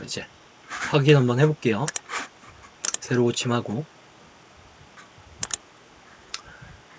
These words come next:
자, 리플리 들어가서 정보를 클릭하고 컬럼을 보면 컬럼이 다섯 개가 만들어졌고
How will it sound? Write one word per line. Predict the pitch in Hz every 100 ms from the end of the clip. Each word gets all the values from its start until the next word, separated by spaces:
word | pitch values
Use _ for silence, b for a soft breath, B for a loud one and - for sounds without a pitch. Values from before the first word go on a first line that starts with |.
| -
자, | - 113
리플리 | 117 - 160 147
들어가서 | 120 104 104 101 185 226 - - - - - - - - -
정보를 | - 117 117 120 110
클릭하고 | 135 127 127 120 95 147 - - - - - - -
컬럼을 | - 170 170 156
보면 | 110 110 170 180
컬럼이 | - 160 151
다섯 | 143 113 -
개가 | 120
만들어졌고 | 104 95 110 95 95 - 190